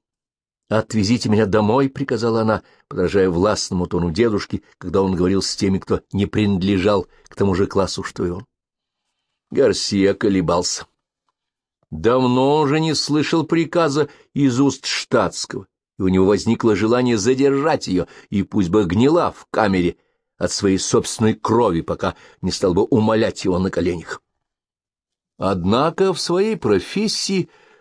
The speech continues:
он уж давно усвоил урок, что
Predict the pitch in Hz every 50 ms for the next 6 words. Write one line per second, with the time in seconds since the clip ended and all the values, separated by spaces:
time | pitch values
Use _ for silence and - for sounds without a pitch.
0 | _ _ - - 117 147 151 151 143 135 135 151 160 156 156 165 175 170 165 160
1 | - - - 131 139 151 156 156 151 143 139 135 127 139 156 151 - - - 127
2 | 117 -